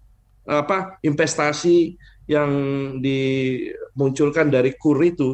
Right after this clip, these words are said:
yang sudah didorong, apa, diimplementasi dengan petani. Kementerian Pertanian itu hanya empat belas triliun mengurus seluruh ke-, eh, masalah pertanian di Indonesia. Jadi kan ini,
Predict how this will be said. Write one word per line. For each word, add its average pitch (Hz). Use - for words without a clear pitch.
yang 131
sudah 131
didorong, 123
apa, 151
diimplementasi 120
dengan 120
petani. 135
Kementerian 165
Pertanian 214
itu 208
hanya 208
empat 190
belas 190
triliun 202
mengurus 175
seluruh 170
ke-, 170
eh, 160
masalah 165
pertanian 160
di 160
Indonesia. 165
Jadi 156
kan 180
ini, 180